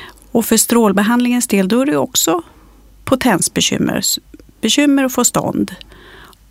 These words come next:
Och, eh, där har de inte så mycket urinläckage, men de strålar ju prostatakörteln så att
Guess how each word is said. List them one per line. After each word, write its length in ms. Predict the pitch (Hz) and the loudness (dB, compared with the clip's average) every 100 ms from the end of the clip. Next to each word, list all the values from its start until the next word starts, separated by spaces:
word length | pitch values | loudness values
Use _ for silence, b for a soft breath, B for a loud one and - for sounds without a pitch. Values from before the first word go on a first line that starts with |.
| _ _ | _ _
Och, 640 | 233 220 - _ _ - 233 | 0 0 -6 _ _ -4 0
eh, 240 | 220 220 | 2 2
där 220 | 247 277 | 2 2
har 160 | 277 269 | 2 4
de 120 | 269 | 4
inte 240 | 269 - | 2 0
så 100 | 226 | 0
mycket 200 | 226 226 | 0 0
urinläckage, 680 | 220 233 202 214 - 262 - | 0 0 0 -2 -2 -2 0
men 100 | 233 | 0
de 180 | 233 226 - _ _ - | 0 -2 -6 _ _ -6
strålar 640 | - - 285 269 240 269 269 | -2 2 2 4 2 2 2
ju 100 | 240 | 0
prostatakörteln 840 | 233 - 190 190 - 185 - 180 | -2 -2 -2 -2 0 -2 -2 -2
så 140 | - 214 | 0 -2
att 180 | - | -4